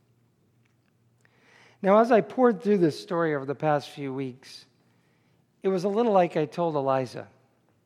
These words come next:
Every time you pick up the Lord's word, there's a new insight. And this story, there were many of them for me. You'd say, Well, Joel, you, I, I, I've read Thessalonians.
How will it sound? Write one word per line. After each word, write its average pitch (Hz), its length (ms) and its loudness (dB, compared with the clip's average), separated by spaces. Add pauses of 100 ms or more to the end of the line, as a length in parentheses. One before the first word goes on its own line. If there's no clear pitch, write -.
(840)
Every 277 240 -4
time 220 300 0
you 180 80 0
pick - 380 -6
up 143 240 2 (240)
the 175 80 -2
Lord's 156 380 2
word, 156 440 -4 (960)
there's 208 180 0
a 196 60 0
new 185 260 2
insight. 175 560 -4 (1900)
And 190 160 -2
this 190 200 -2
story, 190 580 0 (160)
there 180 200 0
were 180 120 4
many 180 320 0
of 165 80 2
them 139 180 -6
for 139 140 -12
me. 147 340 -8 (1400)
You'd 160 180 -8
say, 170 260 0
Well, 165 160 2
Joel, 175 280 0
you, 165 320 -4 (180)
I, 165 140 -6
I, 196 380 0
I've 196 120 0
read 156 220 0
Thessalonians. 156 840 -6